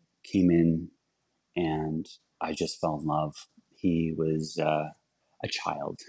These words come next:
and he reminded me of myself when I went into foster care at twelve. And he was so bright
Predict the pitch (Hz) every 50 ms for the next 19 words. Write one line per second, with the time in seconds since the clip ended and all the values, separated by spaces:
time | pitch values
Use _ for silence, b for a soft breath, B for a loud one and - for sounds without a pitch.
0 | - _ - _ _ _ _ _ - 85 80 104 117 110 - - 131 123 120 110
1 | 107 92 92 92 95 95 92 90 87 92 92 87 90 92 90 82 82 - - 95
2 | 87 85 85 - - 101 92 82 85 85 87 87 90 90 - 101 95 95 - -
3 | - - 98 98 110 - - - 107 104 101 107 113 - - _ _ _ _ _
4 | _ _ _ _ _ _ - 113 98 101 107 98 95 - - - 131 135 147 -
5 | - 104 92 90 92 98 -